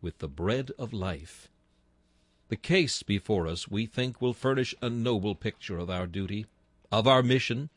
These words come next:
and of what we expect the Master to do for us, that we may work mightily for him. Let us endeavor first to glance at the whole scene,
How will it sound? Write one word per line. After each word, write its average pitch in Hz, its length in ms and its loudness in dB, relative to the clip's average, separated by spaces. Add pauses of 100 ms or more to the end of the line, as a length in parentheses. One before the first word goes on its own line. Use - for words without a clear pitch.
(460)
and 175 380 4
of 127 140 0
what 127 240 4
we 127 200 2
expect - 540 -2
the 120 80 0
Master 120 500 0
to 113 140 -4
do 131 240 4
for 117 300 4
us, 131 400 2 (480)
that 143 180 4
we 143 380 0
may 104 180 4
work 120 320 2
mightily 104 560 0
for 117 220 2
him. 87 400 0 (1900)
Let 170 140 8
us 127 180 2
endeavor 98 400 0
first 90 540 -2 (100)
to - 80 -4
glance 110 560 2
at 101 60 -10
the 95 80 -4
whole 95 260 -2
scene, 80 480 -4